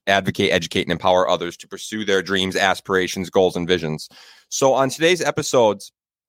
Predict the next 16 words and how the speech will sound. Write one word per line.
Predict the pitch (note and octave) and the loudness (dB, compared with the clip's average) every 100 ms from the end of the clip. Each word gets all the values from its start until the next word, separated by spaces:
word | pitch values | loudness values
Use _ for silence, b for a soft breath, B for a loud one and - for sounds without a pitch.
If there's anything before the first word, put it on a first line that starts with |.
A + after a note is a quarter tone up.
| _ _ _ _ - | _ _ _ _ -6
episode, | - C3 - C#3+ G#2 F2+ G2+ b b - | -4 -2 2 4 4 0 -6 b b -2
we're | A#2+ | 0
talking | - C#3 D3+ - E3+ - | 2 2 2 0 -6 -2
about | C3+ A#2 B2 G2 - b b | 0 4 4 4 0 b b
how | - B2+ | 2 2
one | A#2+ C3+ | 4 0
can | D3+ F3 | 0 -4
establish | D3+ - B2 A#2+ F#2 E2+ - - b | -2 0 2 4 2 0 -4 -16 b
a | A2 | -4
correspondence | - C3+ C#3 - - C3+ C3+ F2+ D#2 | 0 2 2 2 2 4 4 0 -6
between | - G#2+ - B2 A2 | -6 -4 -2 -4 -4
quantum | - A#2 B2+ D3+ | 0 2 2 0
reality | D3+ A#2+ F#2+ F2 E2+ F#2 - b b | 2 2 4 4 2 -4 -6 b b
and | G#2+ G#2+ | -6 -4
classic | - A#2 A2+ G#2 - | 2 2 2 -2 -6
reality. | F2+ E2 D#2 D#2 | -2 0 0 -2